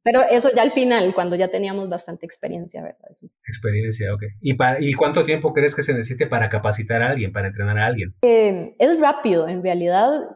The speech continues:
Speaker 1: Tiene que ser gente, obviamente, que tenga bastante sensibilidad, ¿verdad? Y que se concentre, pero nosotros no tardamos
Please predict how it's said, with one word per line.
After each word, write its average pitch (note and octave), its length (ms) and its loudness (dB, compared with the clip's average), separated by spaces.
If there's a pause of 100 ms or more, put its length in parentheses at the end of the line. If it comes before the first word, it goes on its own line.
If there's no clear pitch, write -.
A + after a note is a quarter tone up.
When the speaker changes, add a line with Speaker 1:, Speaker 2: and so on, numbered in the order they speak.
Speaker 1:
Tiene B3 180 0
que C#4+ 80 0
ser G#3+ 160 0
gente, A#3 260 -2
obviamente, B3 440 2
que C#4 100 2
tenga G#3 220 -2
bastante G#3 400 -2
sensibilidad, A#3 800 2
¿verdad? G3+ 360 -2
Y C4 60 -2
que F#3 200 -6
se F#3 120 -12
concentre, G#3 720 -4
pero G3 380 0 (380)
nosotros G#3 720 0
no G#3 200 0
tardamos A3 960 0